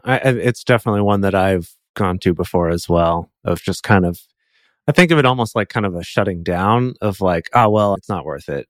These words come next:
It's just, I gotta protect myself. That matters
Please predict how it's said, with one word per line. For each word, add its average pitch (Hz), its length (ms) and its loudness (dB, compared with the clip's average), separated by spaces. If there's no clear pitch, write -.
It's 71 240 -10
just, - 540 -6
I 120 100 4
gotta 117 180 4
protect - 340 -10
myself. 87 480 -4
That 80 160 -2
matters 85 480 -6